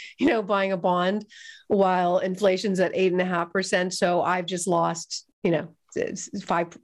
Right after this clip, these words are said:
five or six percent. Um, that it's ne-, it's really a negative bond when you look at it that way, when inflation's that high and you're locked into this, this low return. Whereas we're seeing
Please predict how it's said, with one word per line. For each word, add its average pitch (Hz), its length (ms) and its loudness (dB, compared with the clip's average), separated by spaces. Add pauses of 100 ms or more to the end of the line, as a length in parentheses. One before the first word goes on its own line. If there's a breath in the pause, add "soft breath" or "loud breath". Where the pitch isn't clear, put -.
(360)
five 170 200 -2
or 170 60 -6
six - 240 -6
percent. 165 500 -4 (560 loud breath)
Um, 160 380 -2
that 196 160 0
it's 185 160 -6
ne-, 196 320 4
it's 190 160 -4
really 196 420 0
a 185 60 -2
negative 180 480 0
bond 175 260 2
when 151 120 -2
you 156 80 -2
look 160 180 -2
at 165 40 0
it 165 80 -4
that 147 200 -2
way, - 160 -4
when 147 100 -2
inflation's 170 520 0
that 160 160 -2
high 165 420 -4 (420 loud breath)
and 175 120 0
you're 165 100 4
locked 156 300 0
into 160 200 -2
this, 160 280 -4 (120)
this 175 240 -2
low 165 200 2
return. 180 640 -2 (240 loud breath)
Whereas 180 260 2
we're 170 140 0
seeing 170 560 -2